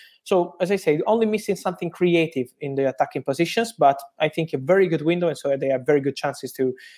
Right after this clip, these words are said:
continue in the Premier League and to do a very important summer, because if they will be in the Premier League, uh, next season, summer is going to be exciting for Newcastle.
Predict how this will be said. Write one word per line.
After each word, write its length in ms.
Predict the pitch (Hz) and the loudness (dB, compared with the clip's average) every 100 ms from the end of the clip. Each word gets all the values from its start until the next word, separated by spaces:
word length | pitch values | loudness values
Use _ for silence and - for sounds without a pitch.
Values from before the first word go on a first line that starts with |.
| - _ | -20 _
continue 320 | 151 175 165 | 0 2 2
in 60 | 156 | 2
the 40 | |
Premier 220 | 151 147 | 0 0
League 200 | 139 165 | 0 2
and 120 | 180 - | 0 -4
to 60 | |
do 180 | 127 123 | -2 -2
a 60 | 117 | 0
very 360 | 143 139 135 | 4 4 4
important 520 | 127 127 127 - 117 | 0 2 2 2 -8
summer, 320 | - 135 120 113 | 0 0 0 -6
because 340 | 117 127 120 | -2 -2 -2
if 120 | 120 | 0
they 100 | 151 | 2
will 120 | 147 | 2
be 120 | 139 139 | 2 -2
in 60 | |
the 80 | 131 | -2
Premier 220 | 135 131 | -2 -2
League, 260 | 127 131 127 - - _ - | 0 0 -2 -20 -20 _ 0
uh, 120 | 131 | 2
next 180 | 143 - | 0 2
season, 420 | 156 143 147 151 | 0 2 -2 -4
summer 400 | - 139 135 127 | 0 0 2 -2
is 100 | 117 | -2
going 180 | - 123 | -2 -2
to 100 | 123 | 0
be 340 | 123 123 120 - | 2 2 0 -2
exciting 540 | - - 135 123 120 | -4 0 0 0 -4
for 160 | 110 113 | -10 -10
Newcastle. 480 | 113 120 - - | -6 -6 -8 -14